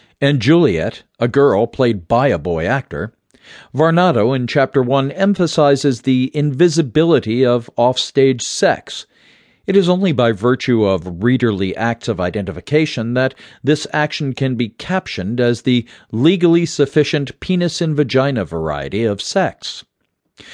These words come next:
Like the essays of her co-contributors,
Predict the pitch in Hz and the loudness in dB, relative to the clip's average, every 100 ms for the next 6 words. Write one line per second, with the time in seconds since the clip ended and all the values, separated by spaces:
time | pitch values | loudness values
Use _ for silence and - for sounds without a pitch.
0 | - - - 202 - 143 135 135 120 101 | -20 -6 0 0 4 2 4 2 0 0
1 | 104 90 92 80 - 120 110 90 - 117 | -2 -2 -6 -4 0 0 0 -8 -4 -4
2 | 76 76 | -4 -8